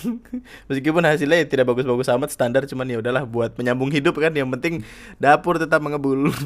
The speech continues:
<laughs> Terus, eh, video editing, bla bla bla gitu. Eh, untuk pelajarannya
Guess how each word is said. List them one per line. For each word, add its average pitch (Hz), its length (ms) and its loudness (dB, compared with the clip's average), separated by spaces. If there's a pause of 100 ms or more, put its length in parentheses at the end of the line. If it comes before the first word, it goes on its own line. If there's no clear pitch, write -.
(500)
<laughs> - 720 -20
Terus, 131 440 -4
eh, 107 400 -6
video 117 240 -6
editing, 127 480 -6
bla 117 160 -8
bla 113 80 -6
bla 123 320 0
gitu. 95 240 -16 (1900)
Eh, 123 400 -4
untuk 160 160 -4
pelajarannya 170 800 0